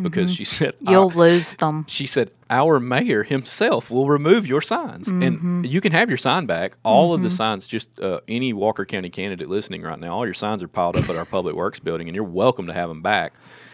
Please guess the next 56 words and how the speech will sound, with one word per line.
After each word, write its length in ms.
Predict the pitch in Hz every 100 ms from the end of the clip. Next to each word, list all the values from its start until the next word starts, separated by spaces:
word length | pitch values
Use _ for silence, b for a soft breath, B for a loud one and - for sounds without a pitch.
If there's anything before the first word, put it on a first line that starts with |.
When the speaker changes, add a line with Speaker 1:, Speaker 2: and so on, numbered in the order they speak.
| b -
Speaker 1:
And 260 | 98 92 - -
frankly, 480 | 101 120 135 104 -
I 80 | 101
welcome 440 | 98 113 135 127
you 80 | 120
to 60 | 117
put 160 | 131
them 120 | 117 113
back 200 | 123 120
on 60 |
the 80 | 104
public 260 | 120 110 95
right 200 | 101 123
of 80 |
way 160 | 92 90
'cause 160 | - 90
I'm 120 | 101
gonna 140 | 90
rip 220 | 92 -
'em 100 | 196
up 140 | 196 -
real 160 | 208 214
fast 360 | 214 214 202
all 80 | -
Speaker 2:
Mm-hmm. 160 | 214 214
Speaker 1:
again, 200 | 143 147
and 100 | 101
it's 220 | 95 -
a 100 | 92
fun 440 | - - 92 101
game 240 | 92 120 127
for 140 | 92
me, 180 | 87 87
I 80 | 85
guess, 320 | 104 120 -
now 240 | 80 85
at 80 | -
this 100 | -
Speaker 2:
It's 80 | 220
like 120 | 196
Speaker 1:
point. 80 | 202
Speaker 2:
whack-a-mole. 500 | 196 185 165 156 156 _ _ -
Speaker 1:
Yeah. 280 | 107 120 110 B B B B _
And, 160 | 139 127 -
but 220 | 147 156
the 120 | 175
other 160 | 262 339
side 300 | 165 123 -
for 160 | 110
me, 540 | 90 127 247 101 - _ _
uh, 220 | 104 104 -
from 240 | 151 123
just 180 | 170 -
a 40 |
candidate 440 | - 320 269 - -
perspective, 760 | 101 - 92 - - 78